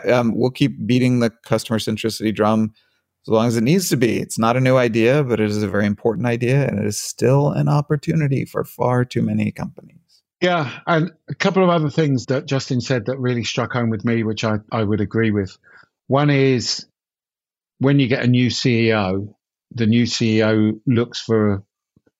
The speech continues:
Speaker 2: you know, C E O, C M O, manager, whatever. When somebody starts a new job, they, they want to make an impression.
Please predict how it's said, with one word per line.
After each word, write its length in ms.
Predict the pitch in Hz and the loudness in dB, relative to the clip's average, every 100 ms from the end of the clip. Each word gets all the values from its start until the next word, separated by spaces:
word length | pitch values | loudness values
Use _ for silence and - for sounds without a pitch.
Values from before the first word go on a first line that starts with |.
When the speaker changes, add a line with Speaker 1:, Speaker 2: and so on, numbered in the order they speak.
| _ | _
Speaker 2:
you 140 | 139 | -6
know, 100 | 113 - - - | -6 -8 -12 -10
C 380 | - - 160 147 | -6 0 2 4
E 60 | 131 | 2
O, 280 | 123 131 131 - | 2 0 -2 -6
C 360 | - 143 131 | -4 2 2
M 160 | 123 120 | 2 2
O, 300 | 117 113 110 107 _ _ _ | 2 2 0 -4 _ _ _
manager, 640 | 113 120 123 107 117 107 107 | 0 0 0 0 0 -2 -4
whatever. 640 | 107 110 127 131 98 85 - _ _ _ _ | -4 -2 0 -2 -4 -8 -14 _ _ _ _
When 240 | 120 120 | 0 0
somebody 380 | 113 151 151 139 | 2 0 2 0
starts 400 | - 127 120 - | 0 -2 -2 0
a 40 | |
new 200 | 110 107 | 2 2
job, 480 | 101 - 92 87 101 _ _ _ _ - | 0 -2 -4 -4 -10 _ _ _ _ -12
they, 580 | 107 113 110 107 107 107 | -2 0 2 2 0 0
they 160 | 120 110 | -2 0
want 260 | 104 127 120 | 0 0 0
to 80 | 117 | 0
make 240 | 110 104 | 0 0
an 120 | 110 | 0
impression. 680 | 101 95 110 92 - 95 104 | 0 0 -4 -4 -6 -8 -10